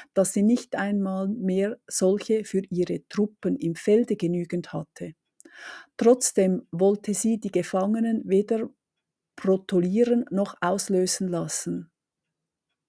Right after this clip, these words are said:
Es gibt einen ausführlichen Beweis, dass Wirz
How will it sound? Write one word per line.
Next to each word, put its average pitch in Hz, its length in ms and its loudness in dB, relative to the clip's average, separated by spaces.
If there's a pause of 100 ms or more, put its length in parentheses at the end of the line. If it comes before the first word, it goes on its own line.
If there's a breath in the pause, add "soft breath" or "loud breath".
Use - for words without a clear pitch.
(920 loud breath)
Es - 140 -6
gibt 262 260 6
einen 190 300 -2
ausführlichen 214 760 -2
Beweis, 170 640 0
dass 180 320 0
Wirz 214 520 0